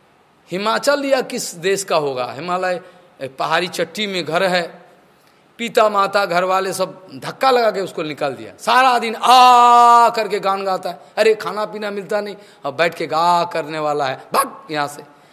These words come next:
मार के भगा दिया। बहुत दिन सहन किया, सुनता ही नहीं, मार के भगा दिया, "भाग यहाँ से।" खाली आ कर रहा है घर में बैठ के, उसको भेज दिया। वो रोते, रोते, रोते कहाँ जाए, घूमते, घूमते बस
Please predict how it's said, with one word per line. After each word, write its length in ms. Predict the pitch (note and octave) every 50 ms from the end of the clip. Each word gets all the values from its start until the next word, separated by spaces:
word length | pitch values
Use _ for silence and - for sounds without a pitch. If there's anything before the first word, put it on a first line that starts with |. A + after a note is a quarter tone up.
| _ _ _ -
मार 220 | F3 A3 B3 C4
के 120 | B3 B3+ A3+
भगा 320 | F#3 - - C#3+ C#3+ C3+
दिया। 220 | A#2+ A#2 A2 G#2 A#2
बहुत 280 | B2+ E3+ G#3+ C4 C#4+
दिन 180 | B3 C#4+ C4+ B3
सहन 300 | F3 G3 A3 A#3 A#3 A3
किया, 220 | F3+ G#3 G#3 G3 G3+ - - - _ _
सुनता 320 | - G#3+ A3+ A#3 - C4+
ही 100 | C4+ C4
नहीं, 220 | C4 B3+ A#3 G#3+ G#3+ - - - _ _ _ _ _ _ _ _ _ _ _ _ C3
मार 300 | C#3+ F3 A#3 C#4+ D#4 C#4
के 100 | C4+ B3+
भगा 280 | A#3 A3 G3 F#3+ E3+
दिया, 160 | D#3+ D3+ D#3
"भाग 280 | D3 F3+ B3 C4 - - -
यहाँ 160 | D3+ C#3+ C#3
से।" 160 | C3 - - - _
खाली 200 | - D3+ D#3+ D#3+
आ 320 | E3 D#3+ E3+ F3+ F3+ F3+ F3
कर 200 | E3 F3+ E3 D#3
रहा 160 | D3+ E3 E3
है 60 | D#3+
घर 160 | C#3+ D3+ D3+
में 160 | D3 D#3 D3+
बैठ 200 | C#3+ D3+ D3 C#3+
के, 140 | - - D3+ C#3+ _ _ _ _ _ _ _ _ _ _ _ _ _ _
उसको 220 | C3+ - _ D3+
भेज 240 | C3+ D3+ F3+ F#3+ F3
दिया। 200 | D#3 E3+ E3 D#3+ D#3+ - _ _ _ _ _ _ _ _ _ _ _ _ _ -
वो 120 | F#3+ G3+
रोते, 360 | G3+ G3+ G#3 G3 G3+ A3+ G#3+
रोते, 320 | G3+ G3 G3 F#3 G3 G3 F#3
रोते 360 | F3+ F#3 F#3 F3+ F#3 F3+ E3+
कहाँ 320 | E3 F3 E3 E3 F3 F3+
जाए, 200 | E3+ F3 F3 E3+
घूमते, 380 | D#3+ D3 D#3+ D#3 E3+ D3 F3+ F3+
घूमते 640 | D#3+ F3+ F#3 F#3 F3+ A#3+ C#4 C#4+ C4+ - - - - - - _ _ _ _ _ A#2+
बस 520 | A#2+ E3 G3+ F#3 - - - - - -